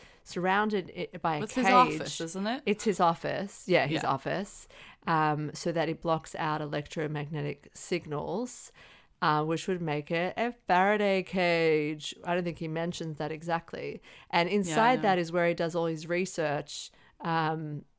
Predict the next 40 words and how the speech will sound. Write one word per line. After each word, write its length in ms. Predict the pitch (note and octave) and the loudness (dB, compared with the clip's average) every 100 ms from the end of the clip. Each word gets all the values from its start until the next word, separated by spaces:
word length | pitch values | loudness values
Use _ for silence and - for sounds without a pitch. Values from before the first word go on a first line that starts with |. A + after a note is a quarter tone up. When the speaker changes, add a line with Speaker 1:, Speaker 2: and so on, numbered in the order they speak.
| _ _ | _ _
Speaker 1:
you 100 | F#3 | -2
know, 140 | E3+ E3 | 2 2
and 120 | E3+ | 2
that's 140 | E3+ | 2
what 80 | G3 | 2
he 60 | G3 | 2
does 160 | G#3+ | 2
for 80 | B3 | 2
a 60 | A#3 | 2
living. 420 | C4 F3+ D3 C#3+ _ _ _ _ _ - - _ | 2 0 -4 -8 _ _ _ _ _ -20 -20 _
He 140 | - | -4
gets 240 | G3+ B3 B3 | 0 0 0
information 920 | G#3+ G3+ F#3+ G#3 A#3+ F3 D#3 E3+ F#3 - - - - - | -2 0 2 4 2 0 -4 -4 -6 -8 -20 -20 -14 0
and 300 | F3+ E3+ E3+ | 2 4 2
he 80 | E3+ | 0
s-, 140 | - | -4
he 220 | F3+ F#3 | -2 -2
sort 180 | F3 F3 | -2 -4
of 60 | E3+ | -2
sells 280 | F3+ E3+ E3+ | 0 2 2
that 80 | D#3+ | 0
he 40 | |
does 200 | D#3 D3+ | 0 -2
research 680 | D#3 D#3+ D3+ D3+ D3 - - - - | -2 -2 -2 -4 -4 -8 -16 -20 -8
on 160 | D3 D3+ | -6 -4
people 380 | D#3+ D3 D3+ D3 | -2 -4 -4 -6
and 100 | D3 | -6
gets 200 | D3+ - | -8 -8
information 540 | C#3+ D3+ C#3+ D3 D#3+ | -8 -6 -6 -6 -8
off 160 | D3 - | -10 -12
of 140 | C#3+ | -8
people. 480 | D3+ D3 - - D#3 - - - - | -8 -6 -8 -10 -12 -18 -20 -8 4
Speaker 2:
Mm. 60 | |
Speaker 1:
Um, 260 | E3+ E3+ E3 | 6 6 4
but 220 | F3+ E3+ | 2 0
do 160 | - G3+ | 0 0
you 220 | A3 B3 | 2 2
know 440 | G#3+ F#3+ F#3 F#3 F3+ | 2 4 4 4 6
Speaker 2:
Independent 640 | A#3 G#3+ A3+ G3+ F#3+ E3 | 4 4 4 4 2 -2
spy. 520 | - F3 D#3+ C#3 | -2 0 2 0